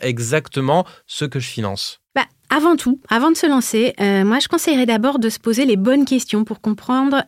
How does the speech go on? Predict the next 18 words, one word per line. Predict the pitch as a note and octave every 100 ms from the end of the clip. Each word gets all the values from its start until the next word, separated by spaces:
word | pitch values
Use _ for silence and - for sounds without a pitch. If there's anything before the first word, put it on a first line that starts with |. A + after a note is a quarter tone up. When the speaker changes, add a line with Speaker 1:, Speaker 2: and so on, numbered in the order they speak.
| _
Speaker 2:
quels | - A3+ A3
sont | - C4+
tes | C4+ A#3+ A3
objectifs. | B3 A#3+ C4 - A#3 -
Tes | G3+ F#3+
objectifs | G3+ G3 G3 G3
financiers, | - A#3+ A#3+ A#3 - E4
bien | C4+ F#3+
sûr, | - C4 -
sur | G3+
combien | G3 F3 E3+
de |
temps | E3+
tu | F3+ E3
veux | D#3
investir, | D#3+ G3+ - - G#3+ G#3+ F3+
avec, | E3+ E3+ -
euh, | C#3+